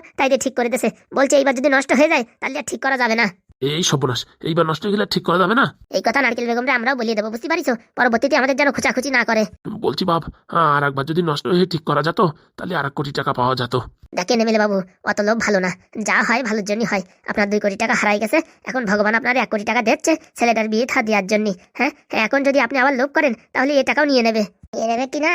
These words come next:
Speaker 1: সে আমার জানা আছে, তোরাই ফাজলিমিতি করছিস আমার চোখের সামনে, আমি বুঝি না নাকি?
Speaker 2: ও গিন্নি, শুনিস? এইবারই শেষ টাকা, এরপরে আর টাকা পয়সা পাওয়া যাবে না, তাই একটু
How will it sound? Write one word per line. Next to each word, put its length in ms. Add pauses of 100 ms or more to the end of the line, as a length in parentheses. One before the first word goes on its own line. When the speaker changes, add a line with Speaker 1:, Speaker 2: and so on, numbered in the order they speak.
(120)
Speaker 1:
সে 100
আমার 180
জানা 240
আছে, 140 (300)
তোরাই 300
ফাজলিমিতি 360
করছিস 340
আমার 160
চোখের 220
সামনে, 200
আমি 120
বুঝি 180
না 120
নাকি? 180 (300)
Speaker 2:
ও 80
গিন্নি, 320
শুনিস? 220 (600)
এইবারই 340 (200)
শেষ 120 (100)
টাকা, 180 (380)
এরপরে 260
আর 100
টাকা 200
পয়সা 240
পাওয়া 200
যাবে 200
না, 60 (260)
তাই 160
একটু 100